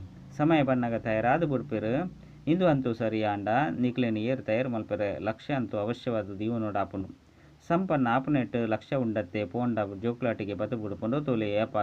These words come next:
ದಿನಾಂಕನು ನಿಗದಿ ಮಲ್ಪೆರು ಆಪಗನೆ ಸಫಲತೆ ತಿಕ್ಕುನತ್ತೆ. ಒವ್ವೆ ಕಾರ್ಯಕ್ರಮನು ಮಲ್ಪೊಡ ಅಂಡಲ ಐಕ್ ದಿನಾಂಕನು ನಿಗದಿ ಮಲ್ಪಡತ್ತೆ. ಆವಡೆ ಆಪುಂಡು ಪನ್ಪುನ ಸಂಕಲ್ಪನು ಮಲ್ಪಡತ್ತೆ. ಅತ್ತಂಡ ನಾಟಕಡು ತನ್ನಾತಿಗೆ ಆದು ಬುಡ್ಪುಂಡು.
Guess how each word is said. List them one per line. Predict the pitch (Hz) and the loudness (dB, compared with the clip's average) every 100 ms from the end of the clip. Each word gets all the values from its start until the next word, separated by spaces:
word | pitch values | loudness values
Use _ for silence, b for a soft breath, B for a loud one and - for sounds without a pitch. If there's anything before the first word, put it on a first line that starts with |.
| 90 | 0
ದಿನಾಂಕನು | 107 120 151 147 104 | -2 0 0 -2 -4
ನಿಗದಿ | 101 120 131 | -4 -4 -4
ಮಲ್ಪೆರು | 110 98 98 98 | -6 -6 -4 -2
ಆಪಗನೆ | 92 101 98 101 165 185 B B B B - | -4 -6 -4 -4 -4 -6 B B B B -8
ಸಫಲತೆ | 160 156 143 127 | -4 0 0 0
ತಿಕ್ಕುನತ್ತೆ. | 101 - 107 95 - 92 95 - B B B | -4 -6 -4 -4 -4 -6 -6 -12 B B B
ಒವ್ವೆ | 143 175 143 | 0 2 2
ಕಾರ್ಯಕ್ರಮನು | 123 123 147 123 117 107 | 2 0 0 -2 -2 -2
ಮಲ್ಪೊಡ | 104 120 120 113 | -2 -4 -2 0
ಅಂಡಲ | 107 104 104 123 165 | 0 -2 0 0 0
ಐಕ್ | 117 104 101 | -2 -2 -4
ದಿನಾಂಕನು | 110 123 156 123 | -4 -4 -4 -4
ನಿಗದಿ | 107 107 120 | -2 -2 -4
ಮಲ್ಪಡತ್ತೆ. | 113 104 98 101 98 101 98 98 B B 104 | -4 -4 -4 -6 -6 -6 -6 -8 B B 0
ಆವಡೆ | 110 110 104 131 | 2 2 2 2
ಆಪುಂಡು | 117 101 107 101 | 2 0 -4 -2
ಪನ್ಪುನ | 110 113 104 | -2 -2 -4
ಸಂಕಲ್ಪನು | 117 139 120 104 104 | -4 -4 -4 -4 -4
ಮಲ್ಪಡತ್ತೆ. | 101 101 104 98 95 101 | -4 -4 -4 -4 -4 -6
ಅತ್ತಂಡ | 101 143 139 | -4 -2 0
ನಾಟಕಡು | 117 117 131 131 127 107 | 0 0 0 0 -4 -6
ತನ್ನಾತಿಗೆ | 104 104 120 151 131 110 | -6 -4 -4 -4 -4 -2
ಆದು | 104 117 | 0 -2
ಬುಡ್ಪುಂಡು. | 104 95 98 98 90 | -4 -6 -4 -4 -6